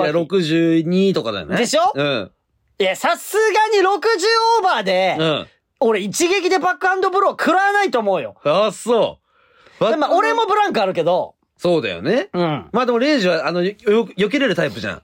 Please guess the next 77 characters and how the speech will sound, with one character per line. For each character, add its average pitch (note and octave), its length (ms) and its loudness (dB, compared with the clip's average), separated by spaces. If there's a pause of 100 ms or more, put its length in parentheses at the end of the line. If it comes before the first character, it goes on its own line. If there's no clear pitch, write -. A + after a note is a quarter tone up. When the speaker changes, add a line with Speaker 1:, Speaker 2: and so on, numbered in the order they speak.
Speaker 2:
俺 C4 220 2
避 C#4+ 80 2
け D4 100 0
る A#3 80 0
タ F3 120 -2
イ D#3 40 -6
プ。 - 80 -6
Speaker 1:
う - 40 2
ん F#3+ 40 2
う - 20 2
ん。 F#3+ 40 2
Speaker 2:
ア B3 80 0
ウ - 40 -2
ト B3+ 100 0
ボ A3+ 140 -2
ク - 60 -14
サ F#3 120 0
ー D3 40 0
だ C3+ 80 -2
か B2 80 -2
ら。 C3 80 0
Speaker 1:
そ G3 80 2
う D3+ 40 -2
そ D3+ 140 0
う C3 40 -2
そ C3 120 -2
う - 40 0
そ - 20 -2
う。 - 20 -2
Speaker 2:
ボ G3 80 2
ク G#3 60 -6
シ G3 100 -4
ン F#3+ 40 0
グ F3 60 0
や D#3+ 80 0
っ - 40 -8
て A#3 100 -2
た F#3+ 100 0
ん C#3+ 80 -8
だ A#2+ 80 -8
か A2 80 -6
ら B2+ 100 -2
ね、 - 100 0
Speaker 1:
う E4 60 2
ん。 - 20 2
Speaker 2:
俺 F#3 140 2
は。 C3 360 -2
高 F3+ 100 -2
校 - 40 -2
の A3+ 60 0
時。 A#3+ 60 0
Speaker 1:
な B3 60 2
ん - 20 0
で、 A#3 60 0
ま A#3+ 140 2
あ、 G3 60 -2
角 C4 520 -2
田 A3+ 640 2
信 G#3 160 2
明、 A3 240 2
父 F#3+ 380 -8
信 G3+ 100 -2
明。 F#3+ 80 2
Speaker 2:
う - 20 0
ん。 F3 40 -2 (420)
Speaker 1:
や F3 400 -2 (720)
っ - 20 0
ぱ、 D3+ 80 2
で C#3 120 -2
も、 C#3 120 -2
ガ F#3+ 160 -2
タ C4 140 0
イ C4 80 2
あ B3 80 2
る E3+ 100 0
か A#2+ 120 -2
ら。 G2 260 -2